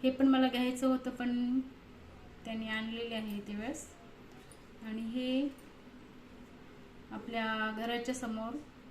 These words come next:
मेन गेटपाशी दरवाजावर हा लटकन लावला जातो.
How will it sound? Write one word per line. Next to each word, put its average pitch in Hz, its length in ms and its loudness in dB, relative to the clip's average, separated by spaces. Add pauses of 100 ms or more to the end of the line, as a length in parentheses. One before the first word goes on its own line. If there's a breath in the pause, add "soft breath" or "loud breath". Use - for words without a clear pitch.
(200)
मेन 226 300 -2
गेटपाशी 220 680 -4 (840)
दरवाजावर 220 520 -4
हा 226 240 -4 (320)
लटकन 220 480 -4 (240)
लावला 214 260 -2
जातो. 202 360 -4